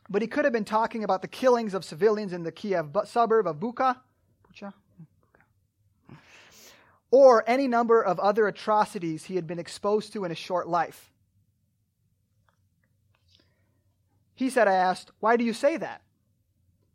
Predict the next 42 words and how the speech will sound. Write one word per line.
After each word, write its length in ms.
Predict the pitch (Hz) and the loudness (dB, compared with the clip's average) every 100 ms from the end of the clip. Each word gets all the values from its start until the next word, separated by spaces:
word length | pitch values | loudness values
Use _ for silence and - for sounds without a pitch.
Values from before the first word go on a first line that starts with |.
| _ _ - | _ _ -6
He 120 | 185 | -6
responded, 580 | 175 196 190 175 196 240 _ _ _ | -4 -2 -2 -2 -4 -6 _ _ _
so 100 | 165 | -20
the 60 | |
father 240 | 151 185 175 | -8 -6 -6
said, 160 | 170 | -8
"Why 160 | 156 165 | -6 -6
do 60 | 160 | -6
you 60 | |
say 180 | 156 165 | -8 -8
that?" 320 | 170 175 175 _ - | -6 -6 -8 _ -18
Rex 200 | 165 - | -16 -16
responded, 460 | 151 180 180 175 - _ _ _ - | -12 -8 -6 -8 -14 _ _ _ 0
"Well, 120 | 220 | 6
God 280 | 233 311 302 | 8 8 6
is 80 | |
supposed 380 | - 233 240 240 | -2 -2 -2 -2
to 60 | 196 | -6
care 280 | - 285 285 | -4 0 0
about 300 | 190 156 151 | 0 -2 -2
us," 280 | 160 - - _ - | -6 -10 -20 _ -8
Rex 260 | 170 160 - | -6 -6 -6
said. 320 | 165 196 226 _ _ _ | -4 -4 -8 _ _ _
"That 160 | 202 180 | -2 4
doesn't 340 | 269 285 262 | 2 2 -2
le-, 180 | 233 240 | -4 -6
seem 260 | - 240 | -4 -4
like 180 | 214 190 | -2 -4
something 420 | - 233 233 233 | -2 -4 -4 -8
you 220 | 226 190 226 | -8 -6 -4
let 180 | 247 | -4
happen 400 | 214 170 170 190 196 | -4 -4 -4 -8 2
if 240 | 233 233 | 2 2
you 160 | 202 226 | -4 -6
cared 580 | 240 277 202 185 233 - _ _ _ _ _ | -2 0 0 0 -6 -10 _ _ _ _ _
and 160 | - 233 | -10 -8
you 80 | 180 | -8
could 140 | 220 | -10
stop 300 | - 381 - | -12 -12 -12
it." 100 | - _ _ _ _ _ _ _ _ _ _ _ _ _ _ - | -16 _ _ _ _ _ _ _ _ _ _ _ _ _ _ -12
His 180 | 175 | -12
conclusion, 720 | - 180 311 339 190 190 208 | -10 -8 -6 -4 -4 -6 -10